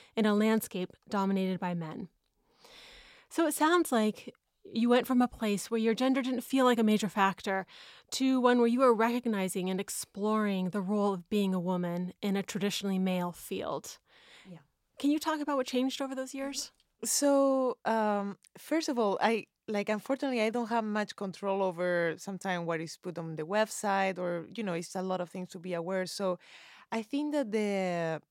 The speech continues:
Speaker 2: like, some words were taken in a different way of what I meant, you know. So the reason why I chose to write something inspired on Frida Kahlo, it didn't start because she's a female,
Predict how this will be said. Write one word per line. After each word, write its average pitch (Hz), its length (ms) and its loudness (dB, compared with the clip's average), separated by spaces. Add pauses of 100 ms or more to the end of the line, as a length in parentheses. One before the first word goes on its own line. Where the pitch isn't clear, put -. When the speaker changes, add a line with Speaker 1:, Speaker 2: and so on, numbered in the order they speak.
(1080)
Speaker 2:
like, 202 220 0
some 247 340 0
words 226 260 2
were 196 220 -4
taken 202 420 -4
in 185 80 -2
a 180 100 -2
different 175 540 -6
way 175 280 0
of 151 200 -6
what 160 240 -4
I 151 100 -6
meant, 151 480 -10
you 170 140 -12
know. 160 240 -12 (420)
So 226 460 0 (200)
the 208 200 -2
reason 277 260 0
why 233 140 2
I 202 140 2
chose 214 380 -4
to 190 300 -4 (120)
write 196 240 0
something 202 320 -6
inspired 175 340 -4
on 165 80 -4
Frida 165 380 -8
Kahlo, 196 360 -4
it 185 60 -6
didn't 202 300 -8
start 175 280 -6
because 165 280 -10
she's 151 260 -14
a 135 140 -14 (180)
female, 160 320 -10